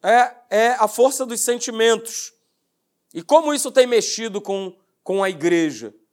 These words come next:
E como isso tem mexido, na verdade, com as pessoas? Aquilo que se sente, aquilo que se vê, aquilo que se olha,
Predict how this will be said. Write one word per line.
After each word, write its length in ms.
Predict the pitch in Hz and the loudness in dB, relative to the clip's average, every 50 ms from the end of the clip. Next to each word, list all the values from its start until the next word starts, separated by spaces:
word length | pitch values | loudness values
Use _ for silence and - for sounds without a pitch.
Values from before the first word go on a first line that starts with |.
| _ _ _ _ - | _ _ _ _ -16
E 60 | 147 | -2
como 280 | 143 240 269 269 269 277 | 4 4 4 4 2 -4
isso 160 | - - 247 | -6 -4 -2
tem 160 | 254 262 254 | -2 -2 0
mexido, 480 | 254 247 226 - - - 240 214 233 233 | 0 0 -2 -2 -4 -8 -8 -8 -6 -4
na 100 | 226 220 | -4 -2
verdade, 440 | 208 208 185 190 202 208 214 - | -2 -2 -2 0 0 0 -2 -2
com 220 | - - 226 240 247 | -4 -2 -2 0 -2
as 140 | 233 240 - | -2 -6 -6
pessoas? 920 | - 233 214 220 - - 208 196 202 190 165 131 117 - - - - _ _ _ _ _ _ _ _ _ _ _ _ _ | -4 -4 -4 -4 -4 -4 -2 0 0 0 -2 -2 -4 -8 -12 -14 -16 _ _ _ _ _ _ _ _ _ _ _ _ _
Aquilo 240 | - 135 - 233 226 | -14 -10 -8 -8 -8
que 80 | 233 - | -4 -4
se 140 | - 226 202 | -4 -2 -2
sente, 400 | - - 214 214 226 220 220 196 | -2 -2 -2 -2 -4 -4 -6 -8
aquilo 240 | - - 208 202 | -8 -8 -8 -8
que 80 | 190 - | -6 -6
se 160 | - - 202 | -6 -6 -6
vê, 420 | 160 123 151 180 185 196 185 - _ _ _ _ _ _ _ _ _ _ | -8 -8 -6 -4 -4 -4 -6 -10 _ _ _ _ _ _ _ _ _ _
aquilo 280 | - - - 196 196 | -18 -14 -12 -12 -10
que 80 | 190 - | -6 -6
se 200 | - - - 175 | -6 -4 -2 -2
olha, 560 | 156 151 170 190 196 196 190 180 180 165 160 | 0 2 4 4 4 4 2 0 -4 -4 -4